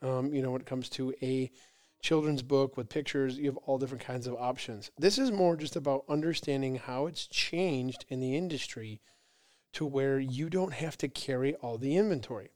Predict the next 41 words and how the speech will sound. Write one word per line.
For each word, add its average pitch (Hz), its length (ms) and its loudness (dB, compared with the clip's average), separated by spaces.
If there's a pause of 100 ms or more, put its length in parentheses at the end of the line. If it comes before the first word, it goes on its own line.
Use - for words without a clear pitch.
(120)
Now, 139 80 -4
if 131 100 -4
you 165 100 2
want 185 160 4
to - 80 4
sell 156 200 4
your 139 180 4
own 180 160 2
books 170 380 0
through 135 140 -2
your 131 120 2
own 170 160 0
website, 123 540 0 (800)
you 147 180 -2
should 160 720 4
and 135 240 0
need 170 260 -2
to 120 480 -6 (540)
have 143 200 6
your 147 120 4
own 139 100 4
copies 123 400 -2
printed, 147 500 -4 (360)
keep 135 180 -4
them 147 160 2
on 131 220 2
you, 139 200 2
and 135 80 -2
be 135 100 0
able 127 120 2
to 127 80 -4
distribute 123 480 -2
them. 110 220 -8 (180)
Now, 131 80 -4
you 139 140 -4
get 160 100 -2
to 147 80 0
buy 131 240 4
them 196 160 6
at 226 120 2
cost 147 460 0